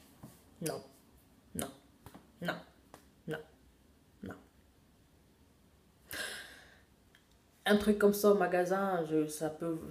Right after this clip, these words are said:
je veux pas dire les prix, hein. Voilà, on va dire n'importe quoi. Si ça, ça vaut cinquante euros au magasin, en ligne, sur les sites, hein, je vais pas citer les noms,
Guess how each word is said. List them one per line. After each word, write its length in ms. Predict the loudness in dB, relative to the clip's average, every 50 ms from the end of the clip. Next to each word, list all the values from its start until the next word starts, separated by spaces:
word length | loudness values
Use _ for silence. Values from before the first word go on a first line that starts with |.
| -14 -14 -18 -18 -8
je 60 | -4 -2
veux 80 | 0
pas 120 | 0 0 0
dire 160 | 0 -4 -4
les 80 | -4
prix, 320 | -6 -6 -6 -8 -6 -6 -4
hein. 140 | -6 -6 -6
Voilà, 220 | -4 -4 -4 -2
on 20 | 0
va 100 | 0 2
dire 140 | 2 2 0
n'importe 340 | -2 -4 -6 -14 -16 -18
quoi. 120 | -18 -18 -20 -20 -18 -14
Si 180 | -8 -6 -2 4
ça, 140 | 4 4
ça 160 | 6 6 4 4
vaut 100 | 2 0
cinquante 400 | 0 0 0 0 0 0 0 0
euros 160 | -2 0 0
au 60 | 0
magasin, 500 | 0 -2 -2 -2 -6 -6 -4 -6 -8 -8 -12 -18 -20 -20 -20 _ _ _ _ _ -20 -20 -20 -20 -20 -18 -18 -16 -18 -18 -18 -18 -20 -20 -20 -20 -20 _ _ -12
en 140 | -8 -6 -4
ligne, 480 | -2 -2 0 2 4 6 6 4 2 0 -6 -12
sur 420 | -12 -12 -10 -8 -4 -4 -2 0 0
les 200 | 2 2 2 0
sites, 480 | 0 -4 -6 -8 -8 -12 -8 -4 -2 0 0 -2 -4 -6
hein, 180 | -4 -4 -4 -2
je 60 | -2
vais 120 | -2 -2 -2
pas 100 | -4 -6
citer 280 | -8 -14 -12 -10 -4
les 120 | -2 0 2
noms, 240 | 4 4 4 4